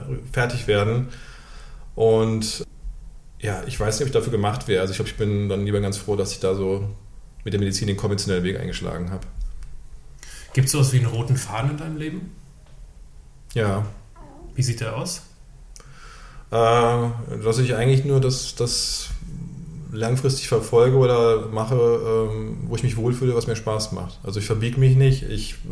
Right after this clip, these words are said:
Speaker 1: lass mir eigentlich ungern und wenig Dinge aufoktroyieren. Dann, dann flüchte ich und mach was anderes. Also,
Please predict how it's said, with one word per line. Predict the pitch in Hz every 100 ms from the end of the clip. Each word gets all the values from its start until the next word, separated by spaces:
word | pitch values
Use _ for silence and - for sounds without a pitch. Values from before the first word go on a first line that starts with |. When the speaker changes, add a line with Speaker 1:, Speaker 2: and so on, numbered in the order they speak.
| -
Speaker 1:
lass | 113 110 117
mir | 107 107 - 104 - - - - - - - - - - - - - -
eigentlich | 117 113 - - -
ungern | 143 135 127
und | 120
wenig | 123 127
Dinge | 123 107
aufoktroyieren. | 110 - 95 - 104 98 98 95
Dann, | 101 104
dann | 104 101 101 107 110 - - 196 185 - - - - 156
flüchte | - 127 127 131
ich | 123 120
und | 110 107
mach | 113
was | 104
anderes. | 98 90 87 -
Also, | 98 95 92